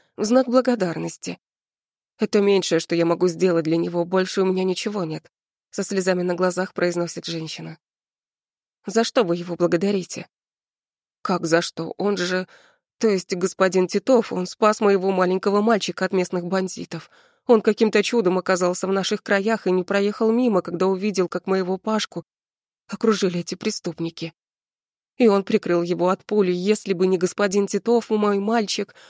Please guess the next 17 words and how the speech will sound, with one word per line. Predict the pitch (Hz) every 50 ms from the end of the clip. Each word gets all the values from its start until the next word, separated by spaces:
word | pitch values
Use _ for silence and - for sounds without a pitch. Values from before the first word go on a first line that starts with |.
| - _ _ _
он | - 240 226 208 190
бы, | 196 214 214 220
я | 208 208 190 220 220 214
бы... | 185 220 214 214 - _ _ _ _ _ _ _ _ _ _
Ему | - 247 226 214 214
же | 202 214 214
всего | 202 - - 233 214 233
десять. | 226 214 220 226 202 202 - - - - - _ _ _ _ _ _ _ _ _ _ _ _ _ _ _ -
Я | 180 185 180 180
бы | 170 185
умерла, | 196 196 208 220 226 240 226 208
если | 175 160 - - 170
бы | 170 180
потеряла | - 190 - 220 202 190 175 170 185
своего | - - 196 196 180 185 190
единственного | 185 196 180 190 185 185 - - - 180 185 180 175 180
внука». | 190 196 180 170 160 - - - 165